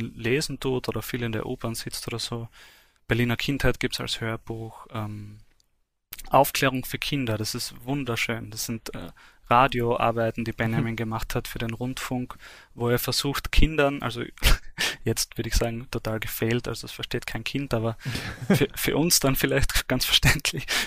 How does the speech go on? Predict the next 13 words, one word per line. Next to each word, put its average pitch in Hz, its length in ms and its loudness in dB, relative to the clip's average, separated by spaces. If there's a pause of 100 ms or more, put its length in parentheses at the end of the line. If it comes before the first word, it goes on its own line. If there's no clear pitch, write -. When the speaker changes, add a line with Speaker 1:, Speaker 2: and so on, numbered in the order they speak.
Speaker 1:
versucht - 400 -2
dann 113 100 -2
Kindern 135 540 0
wirklich 120 300 -6
quasi 120 420 -6 (720)
seine 131 400 2
Philosophie 139 680 -2
zu - 140 -4
erklären 117 440 0
anhand 113 360 -4
von 113 160 -6
sehr 123 480 0 (480)
vielseitigen, 120 1120 -4